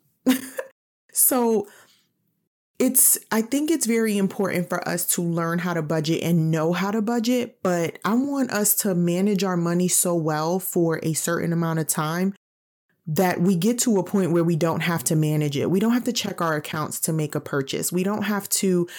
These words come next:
move and shuffle money around to pay bills, right? That's where I want us to be, okay? And so that's why I wanna talk to you guys about why making more money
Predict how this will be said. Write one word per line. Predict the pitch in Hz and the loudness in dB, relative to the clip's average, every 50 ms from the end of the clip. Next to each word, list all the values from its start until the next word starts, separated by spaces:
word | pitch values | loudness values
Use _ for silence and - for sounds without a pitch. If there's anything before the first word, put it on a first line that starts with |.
| - - - | -16 -10 -2
move | - 165 185 202 226 220 214 214 208 185 185 | 0 4 4 6 6 4 4 2 2 2 0
and | 175 175 165 | 0 0 0
shuffle | - - - 190 180 175 - 180 175 | 0 0 0 -2 -2 -2 0 0 0
money | 165 165 170 165 165 165 160 | 2 2 2 2 2 2 2
around | 160 151 147 156 156 156 156 156 | 0 0 -2 -2 -2 -2 -2 -2
to | - - 156 | -2 -2 -4
pay | - - 170 156 | -2 -2 -2 -2
bills, | 147 131 156 147 139 131 135 135 - | 0 0 0 0 0 0 0 0 0
right? | 151 147 147 151 147 | -2 -2 -2 -2 -2
That's | - 185 220 - - | -2 2 2 4 4
where | 277 269 254 - - | 4 2 0 0 0
I | 185 185 | 0 2
want | 175 170 175 175 165 - | 2 2 2 0 0 -2
us | - 165 156 - - - - | 0 0 2 2 0 0 -2
to | - | -2
be, | 139 - - 165 165 160 147 - - - - - _ _ _ _ _ _ _ _ _ _ | -4 -2 -2 0 2 2 2 0 -2 -4 -8 -10 _ _ _ _ _ _ _ _ _ _
okay? | - 156 147 - - 170 156 151 151 151 147 143 _ _ _ _ _ _ - | -4 -4 -4 -2 -2 0 0 0 0 0 -2 -4 _ _ _ _ _ _ -2
And | - 190 180 | 0 2 2
so | - - 185 175 | 4 2 2 2
that's | 156 151 185 202 240 240 - - | 2 0 0 -2 -2 -4 -4 -2
why | - 196 185 180 180 175 - - | -2 -2 0 0 -2 -2 -2 -2
I | 165 | -2
wanna | 165 175 180 175 170 | 0 0 0 -2 -2
talk | 165 - - 180 175 175 | -2 -2 -2 -4 -2 -4
to | - - 175 | -4 -2 -2
you | 165 160 | -2 0
guys | 160 160 156 156 151 156 | -2 -2 -2 -2 -2 -2
about | 156 147 156 156 151 | -2 -2 -2 -2 0
why | 156 165 160 160 | 0 0 2 2
making | 160 165 180 185 - 226 208 202 | 2 2 2 2 2 4 4 6
more | 202 196 190 185 | 4 4 4 4
money | 170 165 156 151 151 160 180 208 240 262 262 | 2 2 2 2 2 2 2 2 2 2 0